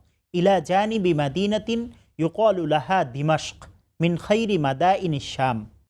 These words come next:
অর্থাৎ মালহামা বা তীব্র রক্তক্ষয়ী মহাযুদ্ধের সময় মুসলিমদের শিবির স্থাপন করা হবে গোতা অঞ্চলে,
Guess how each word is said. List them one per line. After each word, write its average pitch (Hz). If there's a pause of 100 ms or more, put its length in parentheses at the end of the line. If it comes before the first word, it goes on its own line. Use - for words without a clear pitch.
(100)
অর্থাৎ 180
মালহামা 160
বা 139 (160)
তীব্র 240
রক্তক্ষয়ী -
মহাযুদ্ধের 139
সময় 196 (400)
মুসলিমদের 214
শিবির 190
স্থাপন 226
করা 139
হবে 151 (300)
গোতা 175
অঞ্চলে, 123